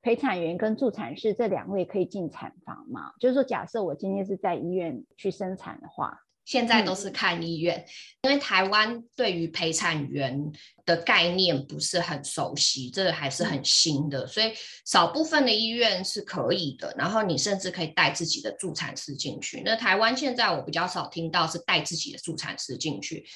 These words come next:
Speaker 2: 大部分的助产师要么他是合作的，要么他就是会独立执业。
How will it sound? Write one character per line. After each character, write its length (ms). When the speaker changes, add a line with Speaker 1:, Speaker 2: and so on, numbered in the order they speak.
Speaker 2:
大 140
部 100
分 140
的 100
助 140
产 240
师 340
要 160
么 100
他 160
是 120
合 260
作 400
的， 220
要 160
么 140
他 160
就 220
是 500
会 120
独 200
立 200
执 260
业。 440